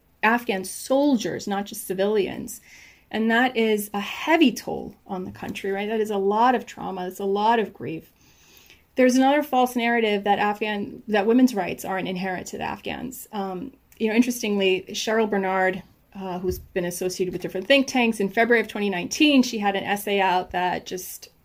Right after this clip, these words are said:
ruffled a lot of Afghan women's feathers. She was basically saying that, well, you know, it's time for the Afghan women to step up and do their part in their fight for their rights. Um, she said it's time for them to put their shoulders to the wheel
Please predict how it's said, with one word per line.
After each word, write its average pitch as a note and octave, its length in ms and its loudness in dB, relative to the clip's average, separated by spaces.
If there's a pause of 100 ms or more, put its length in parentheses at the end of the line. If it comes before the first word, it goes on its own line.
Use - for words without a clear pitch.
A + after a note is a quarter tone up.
ruffled G#3 320 0
a F3 40 0
lot G#3 300 6
of B3 140 2
Afghan F3+ 320 -4
women's F3+ 260 -8
feathers. E2 480 -8 (520)
She A3+ 260 -4
was A3 180 -6
basically A#3+ 520 2
saying F#3+ 440 2
that, F3+ 280 4
well, A3+ 300 4
you A3+ 120 -2
know, G3+ 100 0
it's G#3 140 -2
time A3+ 220 -2
for A#3 80 -2
the A3 100 4
Afghan G3+ 340 2
women F#3+ 200 0
to F#3+ 100 -2
step F#3 280 -4
up F#3+ 140 -4
and F#3+ 140 -4
do G3+ 120 2
their G3 140 4
part F3+ 300 -4
in F3+ 80 -2
their E3+ 100 -4
fight E3+ 300 -4
for F3 100 -6
their E3 160 -2
rights. - 560 -2
Um, E3+ 320 -8
she - 140 -8
said F#3+ 160 0
it's F#3 80 -6
time A3 240 -2
for G#3+ 120 -2
them G3 280 2
to F#3+ 120 -10
put G3+ 160 -6
their F3 100 -6
shoulders A#3 520 2
to F#3 120 -6
the E3+ 100 -2
wheel A3+ 500 0